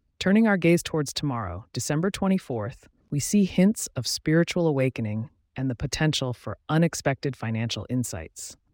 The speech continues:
Ensure you tune in for your full horoscope to harness these intriguing energies. And with that, our time today comes to a gentle close. If you have questions or themes you would like for us to address in the horoscope,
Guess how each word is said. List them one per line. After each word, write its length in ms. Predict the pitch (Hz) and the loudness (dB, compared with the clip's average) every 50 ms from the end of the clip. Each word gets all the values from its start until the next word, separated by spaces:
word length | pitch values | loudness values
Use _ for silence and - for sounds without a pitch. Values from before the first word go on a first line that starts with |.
| _ _ _ _ _ _ _ _ _ _ - | _ _ _ _ _ _ _ _ _ _ -2
Ensure 360 | 143 131 - - - 190 202 | 0 0 2 4 4 6 6
you 160 | 220 214 208 | 6 6 4
tune 260 | 185 - - 165 156 | 2 2 2 4 4
in 180 | 151 147 147 147 | 4 4 2 2
for 140 | - - 139 | 0 -2 -4
your 140 | 117 113 110 | -4 -4 -6
full 320 | - - - 175 190 180 | -6 0 2 2 2 4
horoscope 560 | - 165 151 139 131 - - 135 123 120 - - - _ - | 2 2 0 2 0 -2 -2 -4 -6 -6 -8 -14 -20 _ -12
to 80 | - | -10
harness 540 | 120 - - - - 170 175 185 180 - - | -10 -8 -4 0 2 4 4 4 2 2 -2
these 240 | - 143 139 131 127 | -4 -2 -2 -2 -2
intriguing 560 | 113 110 104 - - 135 127 120 127 120 113 | -4 -4 -4 -4 -6 -6 -4 -2 -2 -2 -2
energies. 640 | - 110 107 95 90 - - 78 78 - - - - _ _ - | -4 -4 -6 -6 -8 -10 -12 -14 -16 -16 -16 -18 -20 _ _ -8
And 120 | - 143 143 | -6 -4 -2
with 160 | 135 127 - | -4 -4 -2
that, 280 | - 135 135 135 180 - _ _ _ _ _ - | 2 2 2 2 2 -2 _ _ _ _ _ 0
our 100 | 139 143 | 0 0
time 300 | - - 180 175 196 208 | 0 2 4 4 4 4
today 320 | - 185 160 147 147 151 | 4 4 4 4 4 4
comes 320 | 143 - - 139 135 127 - | 0 -2 -4 -2 -2 -2 -4
to 140 | - - | -6 -6
a 40 | 107 | -6
gentle 380 | 107 - 127 120 123 - - 113 | -6 -4 -4 -4 -4 -6 -8 -10
close. 580 | - - - 113 92 - - - - - - _ _ _ _ _ _ _ _ _ _ _ _ _ _ _ _ _ _ - | -12 -10 -12 -10 -10 -10 -12 -14 -14 -16 -16 _ _ _ _ _ _ _ _ _ _ _ _ _ _ _ _ _ _ -14
If 120 | - - - | -12 -4 -2
you 120 | 196 190 | 0 2
have 200 | 180 156 131 - | 2 0 0 -2
questions 600 | - - 185 190 - - - 233 226 220 214 - - - | -2 2 2 2 2 2 0 2 2 2 0 0 -2 -4
or 120 | 156 156 | -2 -2
themes 680 | 139 - - - 196 190 170 135 113 104 101 104 - - | -2 -4 0 2 4 4 4 2 0 -4 -6 -8 -8 -6
you 100 | 139 139 | -4 -4
would 100 | 135 135 | 0 2
like 220 | 139 151 170 - | 2 2 2 0
for 160 | - - 151 | -2 -4 -2
us 160 | 139 143 - | -2 -2 -2
to 140 | - - - | -4 -6 -6
address 400 | 131 117 - 139 147 151 - - | -4 -2 0 2 2 2 0 -2
in 80 | 139 127 | -4 -4
the 60 | 117 | -4
horoscope, 600 | 113 - 123 113 110 - - - 113 107 104 - | -4 -6 -6 -6 -6 -6 -6 -6 -6 -6 -8 -10